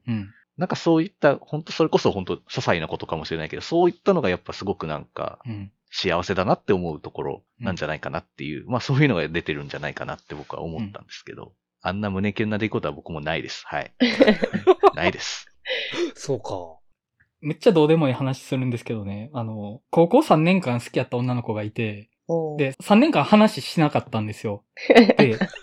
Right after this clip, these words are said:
Speaker 1: 高校三
Speaker 3: なんで？
Speaker 1: 年間で一回だけ話したことあって、それが、センター試験一日目が終わった夜のホテルの廊下なんですよ。
Speaker 4: 一緒やったんや。
Speaker 3: え、同じクラスですか？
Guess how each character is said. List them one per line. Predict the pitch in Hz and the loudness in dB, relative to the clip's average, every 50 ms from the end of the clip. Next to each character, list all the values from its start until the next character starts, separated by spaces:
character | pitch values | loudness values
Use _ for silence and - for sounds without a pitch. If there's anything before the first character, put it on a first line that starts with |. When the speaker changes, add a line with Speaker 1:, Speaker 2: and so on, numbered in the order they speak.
| - - - - _ _ | -20 -20 -20 -20 _ _
Speaker 1:
高 | - 269 269 269 233 | 6 8 10 10 12
校 | 320 330 | 12 12
三 | 269 | 12
Speaker 3:
な | 233 | 12
ん | 208 | 10
で？ | 214 | 8
Speaker 1:
年 | 220 208 | 6 6
間 | - 160 147 | 4 4 4
で | 143 147 - - | 4 0 0 0
一 | 285 - - - | -4 -4 0 6
回 | - 294 277 | 6 8 8
だ | 262 262 | 8 8
け | 254 277 | 6 4
話 | - - 247 240 233 - | 4 6 4 4 4 2
し | - - | 0 0
た | 135 | 0
こ | 131 127 | 0 0
と | 123 | 0
あ | 120 117 | -2 0
っ | |
て、 | - 147 | -2 -4
そ | 139 - 277 | 0 4 4
れ | 262 269 240 | 4 6 6
が、 | 277 226 139 113 - - - _ _ _ _ _ | 6 6 6 6 2 -6 -16 _ _ _ _ _
セ | - - 311 311 | 4 6 6 6
ン | 330 320 | 8 8
タ | 285 285 | 8 8
ー | 277 | 6
試 | 277 - - 277 254 | 4 0 -6 -2 4
験 | - 185 151 151 208 | 4 4 6 4 2
一 | 226 - - 254 269 | -2 -2 0 2 4
日 | 262 247 247 - | 4 4 4 4
目 | 247 240 240 | 6 6 6
が | 196 226 - - | 6 6 8 10
終 | 247 | 10
わ | 233 202 | 10 8
っ | - - _ | 8 4 _
た | - 160 143 | 0 2 2
夜 | 139 139 151 185 233 247 | 4 4 6 6 6 6
の | 202 151 247 254 - - | 6 4 4 2 -2 2
ホ | - 285 | 2 4
テ | - - 285 | 6 8 8
ル | 254 247 | 8 8
の | 214 180 165 | 8 8 10
廊 | 214 254 208 185 | 10 10 10 8
下 | - 143 | 6 4
な | 131 139 | 4 4
ん | 135 135 | 2 2
で | 123 | 0
す | - - 135 | 0 0 -2
よ。 | 117 - - _ _ _ _ _ - - | -2 -4 -6 _ _ _ _ _ 2 6
Speaker 4:
一 | 262 226 | 6 6
緒 | - - 302 | 8 12 12
や | 294 254 | 12 12
っ | |
た | - 214 185 | 12 10 8
ん | 165 | 8
や。 | 151 117 - - - | 6 4 2 4 6
Speaker 3:
え、 | - 269 - - | 6 6 8 8
同 | 254 285 320 339 359 370 349 | 6 4 6 4 0 -2 -2
じ | 339 339 339 339 330 - - _ | 0 0 2 2 0 0 -2 _
ク | - - | 8 8
ラ | 240 202 | 8 8
ス | - - 165 | 8 6 2
で | 147 | 2
す | - - | 2 -2
か？ | - - 147 147 | -6 -8 -8 -8